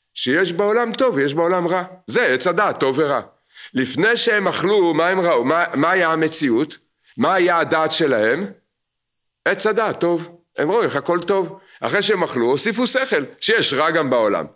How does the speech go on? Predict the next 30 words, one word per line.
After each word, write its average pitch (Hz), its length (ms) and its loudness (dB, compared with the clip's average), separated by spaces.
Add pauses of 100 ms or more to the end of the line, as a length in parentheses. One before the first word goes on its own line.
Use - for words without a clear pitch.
(480)
הצדיקים 147 880 0
מתקנים 165 440 0
את 170 120 -2
עץ 165 140 -2
הדעת 156 280 0
טוב 147 180 0
ורע. 139 240 0 (420)
מה 139 160 2
זה 226 120 0
נקרא 185 280 0
לתקן 139 360 -2
את - 140 -4 (180)
עץ 127 200 0
הדעת 117 260 -2
טוב 117 180 -2
ורע? 107 280 0 (380)
זה 147 180 0
לחזור 214 440 0
אל 226 60 0
השכל 220 440 0
של 190 200 2
אדם 190 320 0
וחווה 214 420 0
לפני 196 300 0
החטא. 185 420 -2 (440)
לראות 196 720 2
שאין 233 320 0
שום 226 260 0
דבר 190 340 0
רע. 113 140 0